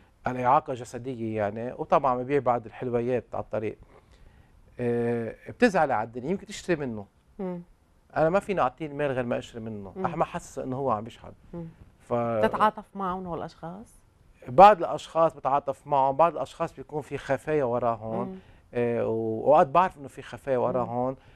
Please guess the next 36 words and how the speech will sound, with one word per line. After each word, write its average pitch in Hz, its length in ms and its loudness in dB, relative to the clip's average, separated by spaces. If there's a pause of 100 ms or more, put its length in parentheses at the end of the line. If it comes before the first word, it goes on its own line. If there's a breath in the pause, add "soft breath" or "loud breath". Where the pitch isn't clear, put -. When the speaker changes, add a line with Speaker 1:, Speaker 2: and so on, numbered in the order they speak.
(140 soft breath)
Speaker 1:
وما 165 200 6
بحب 202 220 -4
الخفايا 151 320 -4
تبعولنا 143 440 -2
إنه، 127 440 -2 (320 soft breath)
آه، 113 460 -4 (220)
نحن 170 220 0
بنعمل 160 300 0
علينا 151 300 0
وهو 139 240 0
كل 147 120 -4
واحد 147 180 0
حسب 127 260 -6
نيته 127 240 -6
ترزقه. 104 440 -8 (100)
Speaker 2:
مم. - 60 -6
Speaker 1:
لا، 139 220 0
أنا 139 100 -8
ما 139 60 -8
بحب 107 280 -14
هاي 98 120 -10
Speaker 2:
مم. 170 160 -8
Speaker 1:
المقولة. 104 480 -10
Speaker 2:
مم. 165 100 -14 (360 soft breath)
Speaker 1:
أنا 131 420 -2
بحاسب 131 400 -6
على 110 140 0
النوايا، 110 500 -2
الله 156 100 2
Speaker 2:
مم. 135 60 -2
Speaker 1:
بحاسب، 113 440 -8
آه، 107 200 -4 (540 loud breath)
على 104 80 -4
الأفعال 107 520 -2
يعني. 92 240 -14
Speaker 2:
مم. 170 180 -12